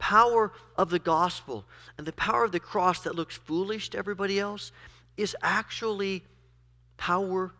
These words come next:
being saved. What intrigued me about it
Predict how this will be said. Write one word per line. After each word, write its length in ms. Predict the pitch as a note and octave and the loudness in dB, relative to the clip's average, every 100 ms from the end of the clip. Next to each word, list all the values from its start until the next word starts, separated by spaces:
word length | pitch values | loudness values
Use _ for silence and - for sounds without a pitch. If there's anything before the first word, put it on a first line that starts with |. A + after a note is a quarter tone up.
| _ _ _ - | _ _ _ -18
being 240 | C#3 C3 | -16 -12
saved. 500 | - - - - - - _ _ _ _ _ _ _ _ _ _ _ _ _ _ _ _ _ _ _ _ _ | -10 -10 -10 -16 -20 -20 _ _ _ _ _ _ _ _ _ _ _ _ _ _ _ _ _ _ _ _ _
What 140 | - F#3+ - | -12 -12 -10
intrigued 480 | G#3 F#3+ - F#4 E4 | -12 -6 -2 -4 -2
me 80 | E3 | -4
about 300 | C3+ A#2 C3 | 0 0 0
it 120 | E3 | -2